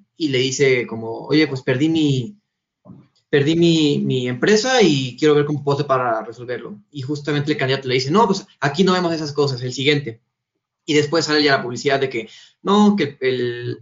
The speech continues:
la alianza pri pan P R D piensa implementar el programa Fénix de reactivación económica para, pues, para apoyar a las pymes y a la, a los empresarios que perdieron sus empresas. A lo que yo voy es, ¿cuáles son esas estrategias?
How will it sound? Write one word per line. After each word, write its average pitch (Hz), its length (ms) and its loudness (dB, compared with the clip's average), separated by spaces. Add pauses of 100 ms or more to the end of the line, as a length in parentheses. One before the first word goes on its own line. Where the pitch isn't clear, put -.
(100)
la 123 120 -4
alianza 139 400 -2
pri 143 160 2
pan 139 200 -2
P 135 80 -2
R 127 160 -2
D 151 240 2
piensa 147 360 -2
implementar 127 600 -4
el 117 140 -4
programa 117 320 -6
Fénix 151 260 -2
de 131 60 -2
reactivación 120 380 -8
económica 160 520 -4
para, 117 540 -2 (800)
pues, 143 160 0
para 139 160 6
apoyar 147 360 4
a 147 40 4
las 127 200 -2
pymes 196 460 4
y 156 60 2
a 131 80 0
la, 120 240 0
a 113 120 -4
los 123 120 -6
empresarios 123 320 -6
que 127 100 -10
perdieron 123 400 -4
sus 110 280 -12
empresas. 104 540 -18 (440)
A 127 120 -2
lo 131 140 2
que 135 80 2
yo 151 140 6
voy 151 180 6
es, - 340 -2 (460)
¿cuáles 208 300 6
son 202 180 6
esas 196 500 0 (320)
estrategias? 143 880 -2